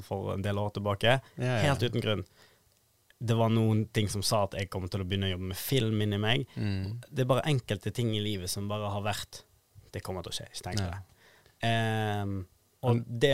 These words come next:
Speaker 1: med universet og Mars og,
Speaker 2: Mm.
Speaker 1: eh, romfart og hele den derre marken i verdenshistorien
Speaker 2: Mm.
Speaker 1: ovenfor det, synes jeg er superinteressant.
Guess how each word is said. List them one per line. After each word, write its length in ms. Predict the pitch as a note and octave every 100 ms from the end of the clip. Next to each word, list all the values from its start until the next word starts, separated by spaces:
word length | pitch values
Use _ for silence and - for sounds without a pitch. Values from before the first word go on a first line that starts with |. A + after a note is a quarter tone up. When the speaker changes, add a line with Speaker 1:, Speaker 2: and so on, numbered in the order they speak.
| A#2+
Speaker 1:
med 200 | G#2 G#2+
universet 600 | G#2+ A2 B2 - - G#2+ D#2
og 140 | G2+
Mars 460 | A#2 A#2+ G#2 - - - A2
og, 320 | G#2 G2+ F#2+ - - -
Speaker 2:
Mm. 160 | F#2+ F2+
Speaker 1:
eh, 220 | G#2+ G2+
romfart 640 | A2 A2 A2+ A2 F#2+ -
og 80 | G2
hele 320 | G#2 G#2+ A2
den 140 | G#2+ G#2
derre 300 | G#2 F#2+ G2 - - _ _ _ - - - - - _ _ _ _ _ _ _ -
marken 880 | A2+ A2+ C#3 C3 G2+ G2 - G2+ G2+
i 200 | G2+ -
verdenshistorien 1200 | A2+ A#2+ G#2+ G2 F#2+ - G2 - G#2 F#2 F#2 A2 A2+ -
Speaker 2:
Mm. 320 | G2+ F#2 G2 G2+
Speaker 1:
ovenfor 380 | G#2+ G#2+ G#2 G#2
det, 220 | A2 A#2 _ -
synes 240 | - A2 -
jeg 140 | F2+
er 160 | G#2 F#2 _ _ _ _ _ _ _
superinteressant. 1500 | - - - - - A#2 F#2+ - E2 - E2 F2 E2+ -